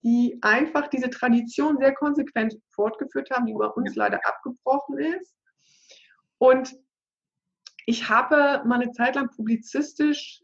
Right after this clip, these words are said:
Speaker 1: mitgearbeitet am Lehrstuhl für Naturheilkunde und integrative Medizin hier in Deutschland an der Uni Duisburg-Essen.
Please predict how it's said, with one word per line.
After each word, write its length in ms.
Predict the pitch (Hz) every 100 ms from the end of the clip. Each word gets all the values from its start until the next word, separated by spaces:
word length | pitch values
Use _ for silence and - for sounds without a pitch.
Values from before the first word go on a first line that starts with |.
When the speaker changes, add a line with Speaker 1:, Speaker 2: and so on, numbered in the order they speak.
| -
Speaker 1:
mitgearbeitet 800 | 226 262 269 262 269 277 262 -
am 160 | 220
Lehrstuhl 540 | 214 208 247 262 262 254
für 120 | 233
Naturheilkunde 720 | 220 214 - 254 254 - 240
und 80 | 220
integrative 640 | 214 226 - 208 - 233
Medizin 680 | 233 214 202 - 214 247 359 247
hier 120 | 214
in 80 | 208
Deutschland 540 | 202 262 - 277 269
an 100 | 226
der 160 | 208 -
Uni 180 | 226
Duisburg-Essen. 800 | 220 214 - - - 247 294 349